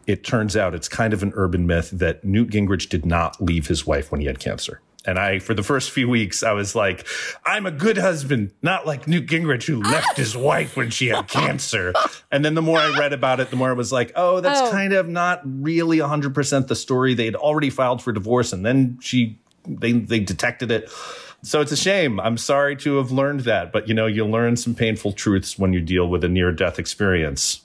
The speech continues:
Speaker 2: I gotta tell ya, I'm really glad that, that that was possibly one of the takeaways <laughs> from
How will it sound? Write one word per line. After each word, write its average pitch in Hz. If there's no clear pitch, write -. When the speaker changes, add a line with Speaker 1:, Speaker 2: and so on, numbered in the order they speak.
Speaker 2:
I 233
gotta 466
tell 294
ya, 220
I'm 233
really 294
glad 247
that, 196
that -
that 226
was 214
possibly 196
one 190
of 170
the 170
takeaways 180
<laughs> -
from -